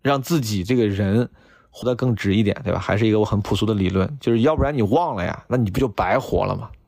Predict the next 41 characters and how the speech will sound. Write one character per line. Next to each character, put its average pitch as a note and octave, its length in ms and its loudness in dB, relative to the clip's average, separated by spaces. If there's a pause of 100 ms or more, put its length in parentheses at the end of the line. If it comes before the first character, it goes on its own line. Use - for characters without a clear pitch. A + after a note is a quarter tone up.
(140)
有 G#2 100 2
些 B2+ 100 2
事 C3+ 180 0
情 B2 140 4
你 G2+ 60 2
忘 A#2 340 0
了， F#2+ 120 -4
你 G2+ 80 -4
感 G#2 120 0
觉 A2 60 0
几 A#2 140 -2
年 F#2+ 120 2
就 A2 80 0
跟 A#2 80 2
没 G2+ 220 2
活 F2+ 260 -2
一 F#2 40 -6
样， G2 100 -6
就 - 60 -6
活 A2+ 160 -2
得 C#3 80 2
不 - 100 -4
值。 G#2 340 -2 (400)
你 A#2 60 -4
这 C3+ 60 0
几 C3 100 -2
年 A2 100 4
都 C3 80 2
花 C#3 260 0
出 C3+ 40 0
去， G#2+ 80 -2
尽 G#2 80 0
量 C3 160 2
活 - 100 -4
得 A#2+ 120 2
值 G#2 220 0
一 A#2 100 4
些。 G2+ 180 0
所 A2 180 -2
以 A2+ 60 2
说 G#2+ 220 0